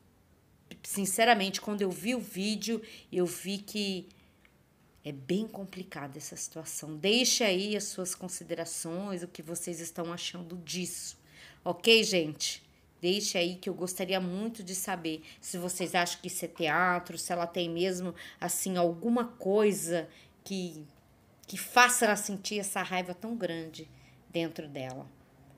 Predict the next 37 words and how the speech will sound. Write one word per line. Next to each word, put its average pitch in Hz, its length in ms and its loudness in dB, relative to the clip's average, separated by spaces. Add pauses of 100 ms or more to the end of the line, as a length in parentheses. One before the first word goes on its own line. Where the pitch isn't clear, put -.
Ok, 196 400 6
gente? 147 560 -4 (460)
A 175 160 2
Fly 190 420 6
também 185 260 2
passa 180 480 4
por 180 220 -6
trás 170 360 2
dela 170 280 4
na 160 140 -4
festa, 175 420 -2
joga 180 300 4
uma 175 160 2
bebida 165 500 -2
em 165 60 -4
rela-, 170 340 -2
em, 165 340 -6
em 185 120 0
direção 185 640 4
a 160 80 -2
ela. 175 280 2 (240)
Se - 160 -4
ela 202 120 6
tivesse 202 500 4
visto 190 320 -4
alguma 196 320 -2
coisa 180 340 -2
que 180 140 -4
a 160 60 2
Fly 165 440 0 (280)
fez 175 400 0
ali, 160 180 0
eu 175 80 2
acho 170 220 0
que 185 100 -16
teria 170 340 -2
virado 165 520 -2